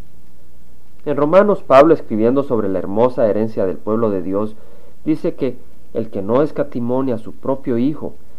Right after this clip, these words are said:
sino que lo entregó por todos nosotros, ¿cómo no nos dará con Él todas las cosas? Los niños se sienten muy valientes en la escuela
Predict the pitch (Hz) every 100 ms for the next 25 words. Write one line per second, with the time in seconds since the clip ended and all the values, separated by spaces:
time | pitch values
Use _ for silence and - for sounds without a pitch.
0 | - - 113 127 127 123 101 - 104 95
1 | 139 - 104 - - 147 180 151 120 107
2 | 160 180 117 110 - - - - - 165
3 | 185 165 165 165 147 131 139 143 135 135
4 | 143 - 113 120 123 113 - 170 170 87
5 | - - - - - - - - - -
6 | - - - - - - 151 208 220 214
7 | 156 170 170 160 156 160 131 135 143 151
8 | - 113 101 - 131 131 139